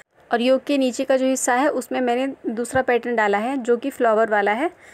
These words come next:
ये आप देख सकते हैं कितना ज़्यादा beautiful pattern है ये और बहुत ही ज़्यादा simple है बनाने में। तो इसकी सारी डिटेल मैं अच्छे से आपके साथ शेयर कर पाऊँ, इसके लिए मैंने सोचा है कि मैं इसको तीन पार्ट में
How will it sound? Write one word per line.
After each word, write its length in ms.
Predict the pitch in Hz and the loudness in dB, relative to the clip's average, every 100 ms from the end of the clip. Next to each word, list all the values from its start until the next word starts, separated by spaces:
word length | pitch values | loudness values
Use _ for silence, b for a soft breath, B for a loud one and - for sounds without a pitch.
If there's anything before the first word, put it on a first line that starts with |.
| B B | B B
ये 80 | 226 | 0
आप 80 | 220 | 0
देख 180 | 214 220 | 0 -4
सकते 260 | 226 - | -6 -2
हैं 100 | 277 | -2
कितना 320 | 262 240 247 | -2 -2 -2
ज़्यादा 300 | 254 226 220 240 | 2 2 2 0
beautiful 420 | 226 214 - 240 | -2 -4 -6 -2
pattern 340 | 214 202 214 | 0 0 -2
है 140 | 233 240 | -2 0
ये 100 | 294 | 2
और 120 | 262 | 0
बहुत 240 | 220 233 | 0 -2
ही 80 | 254 | -2
ज़्यादा 260 | 226 208 240 | 0 0 0
simple 380 | - 220 214 220 | -2 -4 -2 0
है 80 | 226 | 0
बनाने 320 | 214 196 202 | 0 0 -2
में। 180 | 247 359 B B B _ _ | 0 -2 B B B _ _
तो 60 | - | 0
इसकी 240 | 262 - | 0 2
सारी 360 | 320 - 262 302 | 0 2 4 2
डिटेल 340 | 262 262 277 285 | 0 -2 0 2
मैं 120 | 302 | 2
अच्छे 340 | 480 - - | 0 -2 0
से 140 | 262 320 | 2 4
आपके 340 | - 240 - | 2 0 -2
साथ 220 | 262 254 247 | 0 0 0
शेयर 240 | - 233 | 0 2
कर 120 | 233 | 0
पाऊँ, 240 | 226 233 269 | 2 0 2
इसके 300 | 254 - 247 | -4 -4 -2
लिए 160 | 247 | 0
मैंने 280 | 254 240 247 | 2 2 0
सोचा 280 | 262 226 233 | -2 0 0
है 80 | 240 | 0
कि 100 | 262 | -2
मैं 140 | 254 262 | -2 -2
इसको 220 | - 285 | -4 -2
तीन 220 | 247 247 | 0 0
पार्ट 260 | 240 233 240 | 0 0 -2
में 180 | 254 | -4